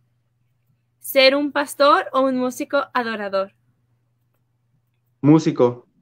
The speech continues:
Speaker 1: Ok. ¿Antiguo o Nuevo Testamento?
Speaker 2: Ah, antiguo.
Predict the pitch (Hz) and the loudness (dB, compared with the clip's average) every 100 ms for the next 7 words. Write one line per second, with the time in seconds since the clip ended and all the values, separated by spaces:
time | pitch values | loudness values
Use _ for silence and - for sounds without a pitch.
0 | _ _ _ _ _ _ _ 214 - 202 | _ _ _ _ _ _ _ -20 -18 -20
1 | - _ _ _ - 247 240 233 285 320 | -20 _ _ _ -6 -4 -4 -2 0 0
2 | 359 403 - 285 269 240 269 269 254 226 | 0 -2 -4 -4 -2 0 0 -2 -6 -8
3 | 220 214 214 - _ _ _ _ _ _ | -10 -10 -14 -20 _ _ _ _ _ _
4 | _ _ _ _ _ _ _ _ _ _ | _ _ _ _ _ _ _ _ _ _
5 | _ _ - 117 120 120 117 131 147 143 | _ _ -2 2 4 2 2 4 6 6
6 | 135 - | 4 -4